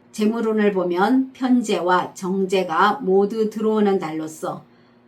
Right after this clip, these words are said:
뜻밖의 수익과 안정적인 수입을 의미합니다. 빚졌던 금전이 회수되거나 잊고 있었던 소액이 들어오는 운입니다.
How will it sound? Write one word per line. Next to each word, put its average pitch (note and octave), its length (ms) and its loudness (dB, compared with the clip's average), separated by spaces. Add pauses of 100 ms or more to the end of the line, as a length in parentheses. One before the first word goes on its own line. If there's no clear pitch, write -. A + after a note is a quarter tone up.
뜻밖의 A3 540 -2
수익과 F#3+ 760 -2
안정적인 F#3 760 0
수입을 A3+ 600 -4
의미합니다. F3 840 0 (260)
빚졌던 A3+ 580 -4
금전이 A3 720 -2
회수되거나 F3+ 880 -4 (340)
잊고 G#3+ 360 0
있었던 F#3+ 640 -2
소액이 G#3+ 580 0
들어오는 F#3+ 640 0
운입니다. E3+ 640 -2